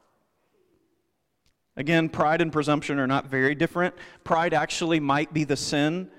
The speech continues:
that leads to presumption. Presumption is where we assume on God.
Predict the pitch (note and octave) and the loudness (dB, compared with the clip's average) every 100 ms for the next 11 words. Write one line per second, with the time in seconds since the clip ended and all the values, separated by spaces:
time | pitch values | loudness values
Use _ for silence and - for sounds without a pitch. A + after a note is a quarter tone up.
0 | - _ - D3+ - C3+ B2+ D#3+ E3 - | -20 _ -2 -2 0 -2 -2 -4 -6 -10
1 | - F3 D3+ F#3 - A3 G3+ - _ _ | -4 -4 0 -2 0 -4 -4 -10 _ _
2 | _ _ _ _ _ _ _ - - - | _ _ _ _ _ _ _ -20 -10 0
3 | F#3+ C#3+ E3 F3+ - G3 E3 C#3+ D#3 D3+ | 0 2 0 0 0 2 0 2 2 2
4 | C#3 F3 - C#3+ - - D#3 D#3+ E3 - | 0 -2 -2 -2 -2 -2 0 0 -2 0
5 | D3 C3+ B2 A#2 C3 F3+ | 0 2 0 0 -2 -6